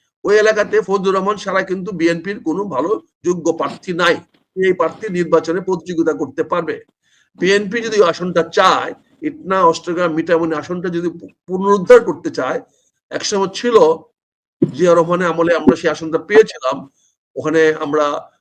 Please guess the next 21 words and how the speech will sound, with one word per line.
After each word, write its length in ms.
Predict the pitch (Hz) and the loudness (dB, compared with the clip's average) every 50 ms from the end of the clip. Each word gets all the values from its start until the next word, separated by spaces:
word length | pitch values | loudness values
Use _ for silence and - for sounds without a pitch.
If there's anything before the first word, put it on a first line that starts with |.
| _ _ - | _ _ -8
ওই, 380 | - - - - - - - - - | -6 -2 0 0 0 -2 -4 -12 -8
আহ, 400 | 69 69 67 67 98 113 - - - - _ - _ _ _ _ _ _ _ - - - - - - | -8 -6 -6 -6 -6 -8 -8 -12 -16 -20 _ -20 _ _ _ _ _ _ _ -16 -16 -16 -16 -14 -4
কাঞ্চন 400 | - 175 180 175 180 190 180 175 170 - - - 156 147 | -2 -2 -2 0 0 -2 -2 -2 -6 -10 -14 -14 -6 2
বলে 180 | 156 165 165 160 | 4 6 6 6
একজন, 280 | 151 143 139 170 160 | 2 2 -2 -4 -4
ফরহাদ 280 | - 151 156 156 160 165 | 0 0 0 0 0 0
আহমদ 200 | 165 165 160 160 | 0 0 -2 -2
কাঞ্চন 440 | - 170 160 170 - 185 180 175 170 | -2 -4 -4 -2 -2 -4 -4 -2 -2
বলে 140 | 165 160 156 | 2 2 2
এক 80 | 139 | 2
ভদ্রলোক, 440 | 131 139 135 139 151 151 147 147 - _ _ _ _ - | 0 -6 -6 -4 -4 -4 -4 -6 -8 _ _ _ _ -6
উনি 180 | 143 147 170 | 0 0 0
পাস 320 | 165 165 170 160 160 - - | 0 2 -2 -2 -2 -4 -4
করেছিলেন 500 | - 165 160 147 160 165 143 147 - - | -2 -2 -2 -2 -4 -4 -2 -4 -4 -6
যেন 380 | 131 127 135 139 139 143 139 | -12 -12 -10 -6 -6 -6 -6
জিয়ার 220 | 131 143 175 156 156 | 0 2 2 2 4
আমলে। 280 | 147 143 131 143 - - - _ _ _ | 2 0 -4 -6 -8 -8 -12 _ _ _
তারপরে 440 | - 170 165 - - - 190 185 165 | -2 -2 -2 -2 -2 -2 0 0 0
আসনটা 320 | 151 - 180 175 165 175 | 0 -2 -6 -4 -2 -2
আমরা 180 | 165 156 156 156 | 0 0 0 -4
পাইনি। 600 | 156 - 165 160 185 190 170 147 147 175 - | -2 0 0 2 2 2 2 0 -2 -2 -6